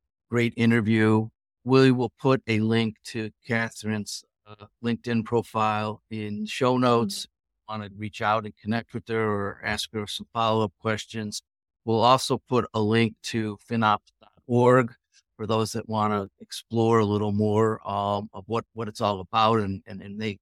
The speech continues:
Speaker 1: do have some well thought out thought leadership and ideas. Again, it's a dot org, so it's a not-for-profit organization.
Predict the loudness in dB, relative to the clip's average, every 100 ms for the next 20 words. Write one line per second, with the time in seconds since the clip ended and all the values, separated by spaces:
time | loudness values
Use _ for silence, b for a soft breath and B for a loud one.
0 | -8 -8 -6 -8 -10 -12 -12 -12 -4 -2
1 | -2 -6 -6 -2 -2 -2 -8 -20 _ -2
2 | -2 0 -4 -2 -2 -4 -4 -8 -8 -8
3 | -6 -4 -2 -4 -4 -2 -2 -4 0 2
4 | 2 2 2 2 2 -2 -6 -6 -8 -2
5 | 0 0 -4 -6 -2 -2 -2 -4 -4 -6
6 | -8 -2 0 0 -4